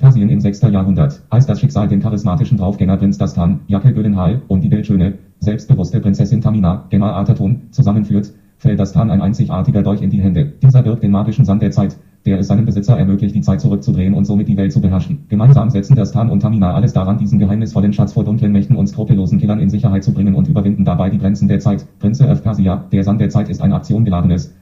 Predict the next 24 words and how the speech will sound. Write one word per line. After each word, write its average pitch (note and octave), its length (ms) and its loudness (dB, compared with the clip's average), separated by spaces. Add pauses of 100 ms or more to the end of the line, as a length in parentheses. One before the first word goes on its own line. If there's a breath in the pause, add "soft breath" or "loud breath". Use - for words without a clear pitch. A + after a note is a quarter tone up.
(140)
episches G#2+ 340 -2
Fantasieabenteuer G2 720 0
voller G2+ 220 0
Spannung, F#2+ 400 0 (240)
das - 160 -2
den G2+ 100 0
Zuschauer G2+ 380 0
mit G2+ 100 -2
einem G2+ 160 2
spektakulären G2 640 0
Mix G#2 160 -2
aus - 140 -2
Action, - 400 -2 (140)
Romantik G2 400 0
und G2 160 0
Comedy - 540 2
von G#2 140 0
der G2+ 100 2
ersten G#2 220 0
bis G2+ 180 -2
zur G#2 140 0
letzten G2 240 0
Minute G2+ 320 2
fesselt. - 400 0